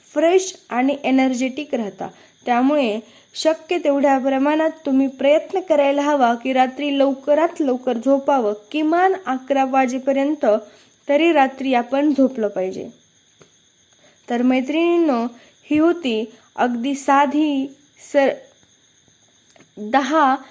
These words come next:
नैसर्गिक आणि प्रभावी सवयी ज्या तुम्ही रोज पाळल्या तर चाळीस प्लस वयानंतरही तुम्ही भरपूर एनर्जेटिक, ग्लोई आणि आत्मविश्वासाने भरलेलं आयुष्य जगू शकता.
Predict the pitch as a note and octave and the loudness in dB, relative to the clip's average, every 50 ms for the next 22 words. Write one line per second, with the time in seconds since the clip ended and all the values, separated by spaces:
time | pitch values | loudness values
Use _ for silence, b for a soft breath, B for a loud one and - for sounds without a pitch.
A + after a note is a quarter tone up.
0 | B B B - C4 C4 C#4+ D4 C#4 - - E4 D#4+ D#4 D4+ F4+ F4+ - - - | B B B -4 0 2 2 2 0 0 -2 -2 -2 -2 -2 -2 -4 -4 -4 -2
1 | A#3+ C4 C#4 C#4+ C#4 - - - _ _ - C4+ C4+ C4 B3 D4 D4 D#4+ D#4+ E4+ | 0 0 0 -2 -2 -6 -12 -20 _ _ -2 -2 0 0 0 0 2 2 2 2
2 | E4+ E4+ F4 E4+ D#4+ E4 E4 D4+ C4 A#3 A#3+ B3+ - B B B B B B B | 2 2 2 4 4 4 4 4 2 0 -2 -4 -6 B B B B B B B
3 | B - B3 C4+ C4+ C4 C4+ D4+ D4 D4+ D4 C4+ A#3 A#3+ B3+ B3 - - C4 D4 | B -4 0 0 0 0 0 -2 0 0 2 2 0 -2 -4 -6 -4 0 2 4
4 | D#4 F#4 F4+ F4+ - - E4+ E4 D#4+ D4+ C#4 A#3+ G#3+ G3+ A3 A3 - B3 A#3+ B3 | 4 4 2 0 -4 -2 0 2 2 2 2 2 2 0 0 -2 -4 -6 -6 -4
5 | - C#4 C4+ C4+ C4+ C#4+ D#4 F4 F4 - - - E4+ E4+ F4+ F4 F4 D#4 C4 C4 | -2 2 4 4 4 4 4 2 0 -4 -6 -2 0 0 0 0 -2 -4 -4 0
6 | C4 C#4 C#4+ D4+ D4+ D#4+ E4+ F4 E4+ F#4 F4+ E4 C#4+ B3 A#3+ A#3+ A#3+ A#3+ - C4 | 2 2 2 4 4 2 2 2 0 0 0 0 0 0 -2 -2 -4 -6 -4 -2
7 | C4 C4+ C#4 C#4 A#3+ A#3 C4 C4+ C4+ C4+ C4+ - F4 F4+ - - - - A3 A#3+ | 0 0 0 0 -2 -2 -2 -2 -2 -4 -4 -4 -4 -4 -4 -4 -6 -4 -2 0
8 | C4 D4 D#4+ D#4+ D#4+ C#4+ E4+ F4 F4 F4 C#4 A#3+ G#3+ - - b b b b b | 2 2 2 2 0 0 0 -2 -2 -2 -4 -4 -6 -6 -12 b b b b b
9 | b b A#3 A3 C#4 D4 D#4 E4+ F4 E4+ C#4+ C4 A#3+ B3 - B B B B B | b b -8 -4 -2 0 0 2 2 2 0 0 -2 -4 -8 B B B B B
10 | B - A#3+ C4 D4 D#4+ D4+ - - G3+ G#3+ A3 - - - C#4+ D4+ D#4+ D#4 D#4 | B -2 0 0 0 -2 -4 -4 -4 -2 -2 -2 -4 -8 -6 -2 0 0 0 0
11 | D4 - - E4 D#4+ D#4+ D#4+ E4 E4 E4 F4 F#4 F4 C#4+ D4+ D4 D4 D4 D4+ D#4+ | -2 -2 0 0 0 2 2 0 0 0 0 0 0 0 0 0 0 0 2 2
12 | E4+ D#4 B3+ A3+ A#3+ B3+ - B B B B B - A#3 B3 C#4+ D#4+ D#4 - - | 2 2 2 2 0 -2 -4 B B B B B -2 0 0 2 0 0 -2 0
13 | F4 E4 C4+ C4+ B3 A#3 A3+ B3 A#3+ - A3 F#3+ - - - - | -2 0 0 2 0 2 2 0 -2 -2 -2 -4 -4 -6 -6 -6